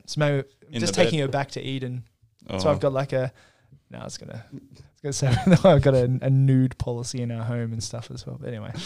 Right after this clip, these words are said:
Speaker 2: Yeah, well, lucky you didn't say that.
Speaker 1: <laughs>
Speaker 2: Yeah. So good on you for stopping early and, and not bringing that up.
Speaker 1: <laughs>
Speaker 2: Well edited in live.
Speaker 1: Yeah, good.
Speaker 2: Yeah, that's good.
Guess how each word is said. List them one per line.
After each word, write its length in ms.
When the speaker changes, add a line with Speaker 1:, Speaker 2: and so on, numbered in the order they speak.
Speaker 2:
Yeah, 260
well, 120
lucky 220
you 120
didn't 260
say 200
that. 340
Speaker 1:
<laughs> 600
Speaker 2:
Yeah. 160
So 240
good 180
on 140
you 120
for 120
stopping 420
early 360
and, 220
and 180
not 200
bringing 340
that 180
up. 1040
Speaker 1:
<laughs> 0
Speaker 2:
Well 240
edited 460
in 160
live. 440
Speaker 1:
Yeah, 160
good. 300
Speaker 2:
Yeah, 180
that's 260
good. 260